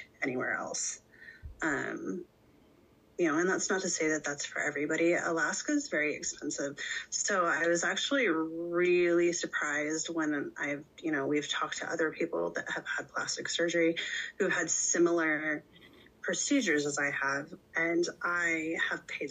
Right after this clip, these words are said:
less than other people, which is crazy to me because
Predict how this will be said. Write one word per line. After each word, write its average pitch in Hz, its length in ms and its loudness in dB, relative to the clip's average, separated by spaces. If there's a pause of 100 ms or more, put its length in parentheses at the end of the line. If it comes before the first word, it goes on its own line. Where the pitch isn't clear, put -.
less - 580 0 (220)
than 143 560 -2 (240)
other 151 220 0
people, 135 480 -2
which 151 200 -2
is 151 340 -2
crazy 196 520 2
to - 120 -6
me 127 260 -8 (380)
because 160 480 0